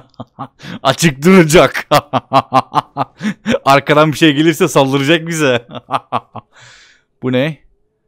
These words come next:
Bu bizim Mia'mıza benziyor. Ama ne yapmışlar kıza Allah bilir.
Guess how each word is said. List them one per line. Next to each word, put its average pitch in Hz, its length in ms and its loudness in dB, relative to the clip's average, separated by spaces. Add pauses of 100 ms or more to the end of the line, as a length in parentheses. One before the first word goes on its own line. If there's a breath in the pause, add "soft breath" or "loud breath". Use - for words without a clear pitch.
(220)
Bu 214 520 4
bizim 170 300 -2
Mia'mıza 151 480 0
benziyor. 101 400 -6
Ama 143 160 -4
ne 156 60 0
yapmışlar 127 460 -6
kıza 117 240 -6
Allah 117 300 -4
bilir. - 300 -20